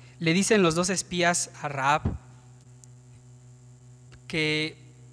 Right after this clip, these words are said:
por esa misma cuerda de roja que Rahab antes los había ayudado a escapar, por esa misma cuerda, esa misma cuerda la iba a volver a poner en la ventana.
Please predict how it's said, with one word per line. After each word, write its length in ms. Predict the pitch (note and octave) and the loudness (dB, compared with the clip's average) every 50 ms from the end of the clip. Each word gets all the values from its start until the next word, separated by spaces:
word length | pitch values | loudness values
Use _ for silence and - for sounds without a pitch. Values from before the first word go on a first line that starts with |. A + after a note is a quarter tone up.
| - - | -6 -4
por 360 | - D#3+ E3 D#3+ E3 D#3+ - - | -2 -2 -2 -4 -6 -10 -10 -8
esa 220 | F3+ - - A3 | -6 -4 -4 -2
misma 380 | G#3 G#3 G3+ G3 G#3+ G3+ F3 - | -4 -4 -8 -6 -6 -6 -4 -2
cuerda 340 | G3 F#3+ G3 F#3+ E3 - - - - - - - - - - - - - _ _ - - - - - - - - - - - - | 0 0 0 0 0 -4 -6 -6 -18 -20 -20 -20 -20 -20 -20 -20 -20 -20 _ _ -20 -20 -20 -20 -20 -20 -20 -20 -20 -20 -20 -20
de 280 | C#3+ C#3+ D3 C3+ C#3 - | -14 -12 -10 -10 -10 -12
roja 500 | - D3 D#3 - - - - D#3 C#3 - - - - - - - - - - - - - - | -8 -2 2 2 2 2 0 -6 -6 -6 -18 -20 -20 -20 -20 -20 -20 -20 -20 -20 -20 -20 -10
que 120 | - D#3+ | -8 -6
Rahab 500 | D3 D3+ D3 D3+ D#3+ E3+ - - - - - - | -2 0 4 4 4 2 2 -4 -20 -18 -8 -4
antes 400 | E3+ E3+ F#3+ F3 - F#3 E3+ D#3 | -2 -2 -2 -2 -4 -6 -6 -6
los 180 | D#3 D3 - | -8 -8 -6
había 640 | D#3 C#3 C#3+ D#3+ E3 E3+ F3 F3+ F3 E3 D#3+ D3 C#3 - - - - - - - - - - - - - - - - - | -6 -8 -6 -4 -2 0 2 2 2 2 0 -2 -6 -10 -18 -20 -20 -20 -20 -20 -20 -20 -20 -20 -20 -20 -20 -20 -12 -10
ayudado 440 | D#3+ D3 D3 D3+ D3 D#3 E3 F3+ | -10 -8 -8 -4 -2 -2 0 0
a 60 | F#3 F3+ | -2 -4
escapar, 540 | - - - D#3 C3+ - E3 G3 A#3+ - - - - - - - - - - - - - | -6 -6 -10 -10 -4 -2 0 0 0 -2 -10 -20 -20 -20 -20 -20 -20 -20 -20 -20 -16 -8
por 140 | - D#3 | -4 -4
esa 180 | E3+ F3+ - G#3 | -2 0 0 0
misma 420 | G3+ G3 G3+ G3 G#3 G#3 F#3+ - | 0 -2 -4 -4 -2 -4 -4 -4
cuerda, 440 | - F#3+ G3 G3+ G#3 F#3 F3 E3 F3 - - - - - - - - - - - - - - - | -2 0 0 0 2 2 0 -2 -2 -4 -12 -20 -20 -20 -20 -20 -20 -20 -20 -20 -20 -20 -18 -10
esa 240 | - G3 - - G#3 | -6 -6 -2 -2 -2
misma 280 | G3+ G#3+ G#3 G#3+ G#3+ | -2 -2 -4 -4 -4
cuerda 260 | - - G#3 G#3 G#3+ G3+ | -2 0 0 0 2 0
la 180 | F3+ E3+ D#3+ | 2 2 0
iba 180 | E3+ G3 G3 G#3+ | 0 0 0 -2
a 40 | G#3 | -2
volver 560 | - F3+ E3 D#3+ D#3+ D3+ F3+ F#3 G3+ G#3+ A3 | -2 -4 -4 -4 -4 -6 -4 -2 -2 0 0
a 100 | G3+ - | -2 -4
poner 300 | - E3 E3 E3+ D3 C#3 - - - - - - - - - | -4 -6 -4 -4 -2 0 -2 -2 -2 -8 -14 -18 -20 -16 -14
en 120 | D#3+ D3 | -12 -8
la 120 | D3 C#3+ | -6 -6
ventana. 500 | C#3+ C#3+ C#3 C3 C3+ D#3 D#3+ D3+ - - | -6 -6 -4 -2 -2 -2 -2 -4 -8 -10